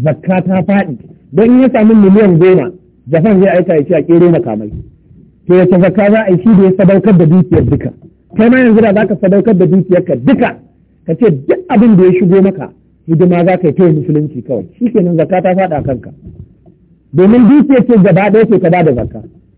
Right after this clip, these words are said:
Amma dai ka riƙe ne kana jujjuya yadda ya kamata a yi zakkar kawai, a kyautata. Saboda haka Khalid bin Walid ya karɓa. Manzon Allah sallallahu alaihi wasallama ya ce, shi kuwa Khalid takobi ne daga cikin takubban Allah.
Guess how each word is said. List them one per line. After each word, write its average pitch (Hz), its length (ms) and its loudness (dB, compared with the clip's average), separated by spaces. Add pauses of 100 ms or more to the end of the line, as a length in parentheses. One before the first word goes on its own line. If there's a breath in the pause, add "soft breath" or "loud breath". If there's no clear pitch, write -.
(120)
Amma 180 340 0
dai 208 160 2
ka 220 260 0
riƙe 233 280 0
ne 180 160 2
kana 185 260 0
jujjuya 151 680 0
yadda 160 240 0
ya 165 80 0
kamata 156 420 -4
a 123 60 -8
yi 113 80 -4
zakkar 107 360 -10
kawai, - 220 -14 (380)
a 123 80 -6
kyautata. 135 420 -2 (640)
Saboda 185 240 2
haka 170 180 0
Khalid 175 340 0
bin 156 240 2
Walid 139 320 2
ya 131 80 2
karɓa. 95 380 -6 (420)
Manzon 143 300 -2
Allah 180 340 2
sallallahu 147 520 2
alaihi 143 240 2
wasallama 151 400 0
ya 131 100 0
ce, 110 220 -6 (380)
shi - 200 -2 (180)
kuwa 190 200 2 (100)
Khalid 185 440 2
takobi 180 440 0
ne 165 100 2
daga 127 200 0
cikin 156 280 -4
takubban 139 480 0
Allah. 117 300 0